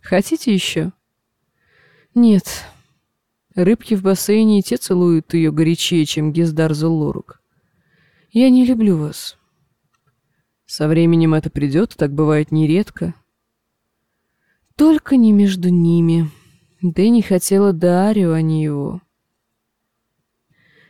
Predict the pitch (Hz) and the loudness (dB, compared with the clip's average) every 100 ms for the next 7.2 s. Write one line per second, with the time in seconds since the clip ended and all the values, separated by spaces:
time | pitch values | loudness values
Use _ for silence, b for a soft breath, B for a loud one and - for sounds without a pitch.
0 | _ 196 180 226 233 190 170 - 185 208 | _ -2 2 2 4 2 -2 -2 0 0
1 | 208 214 - 214 202 202 214 208 220 - | 0 -2 -2 -2 0 0 0 0 0 0
2 | - 151 - - - 165 165 - 185 - | -4 -6 -6 -10 -6 -4 -4 0 0 -2
3 | 180 180 185 180 196 - 165 - - _ | -2 0 2 0 0 -4 -6 -6 -14 _
4 | _ _ _ _ _ _ _ _ _ _ | _ _ _ _ _ _ _ _ _ _
5 | _ _ _ _ _ - 208 185 190 214 | _ _ _ _ _ -4 0 2 4 4
6 | 208 185 - - - 202 202 202 185 147 | 2 0 -4 -8 -4 0 2 4 4 2
7 | 143 175 | -2 -6